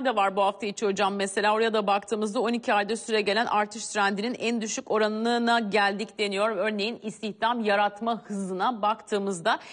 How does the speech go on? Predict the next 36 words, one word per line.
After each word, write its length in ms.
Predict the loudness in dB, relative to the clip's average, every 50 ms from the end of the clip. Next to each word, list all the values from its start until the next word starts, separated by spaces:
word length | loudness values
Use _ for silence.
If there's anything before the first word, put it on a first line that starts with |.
| -18 -14 -6 -4
E, 100 | -2 0
bir 80 | 0
de 100 | 0 2
bu 100 | 2 2
açıdan 360 | 0 0 0 0 0 0 0 -2
bakalım 300 | -2 -2 -2 -4 -4 -4
çünkü 200 | -6 -6 -4 -4
üretici 360 | -4 -4 -4 -6 -6 -6 -4
üzerinde 300 | -2 -2 0 0 0 0
maliyet 420 | 0 0 0 0 0 -4 -2 0
baskısı 420 | -2 -2 -2 -2 -10 -8 -4 0 0
artıyor 460 | 2 0 0 -2 -2 -2 -2 0 0
diyoruz. 340 | -2 -2 -2 -4 -6 -6 -4
Bir 60 | 0
yandan 400 | 0 0 2 0 0 0 2 2
da, 140 | 2 2 2
e, 400 | 2 0 0 0 0 -2 -2 -4
iş 340 | -6 -4 -4 -6 -6 -4
fesih 280 | -4 -6 -6 -6 -6 -4
yasağının 480 | -4 -4 -2 0 0 0 0 0 0 0
devam 320 | 2 2 2 2 0 -2
ettiği 280 | -4 -6 -6 -8 -6 -4
bir, 220 | -6 -6 -6 -8 -4
e, 140 | -4 -4 -4
süreç 440 | -4 -2 -2 -2 -2 -2 -2 0
de 180 | 0 0 2 2
var. 200 | 2 2 2 0 -4 -12 -20 -20 -20 -18 -6 0
Önümüzdeki 460 | 2 4 4 4 2 0 -4 -6 -6
süreçte 460 | -6 0 0 0 0 0 0 0 2
acaba, 500 | 2 2 2 2 0 2 2 2 2 2
e, 200 | 0 0 -2 -2
istihdam 540 | -2 -4 -8 -8 -10 -8 -2 -2 -2 -2 0
tarafına 380 | -2 -4 -4 -4 -4 -4 -4 -2
yansıması 720 | 0 0 0 0 -2 -4 -6 -6 -6 -6 -6 -4 -4 -2 0
ne 80 | 2
olacak? 500 | 2 2 0 0 0 2 2 2 2 0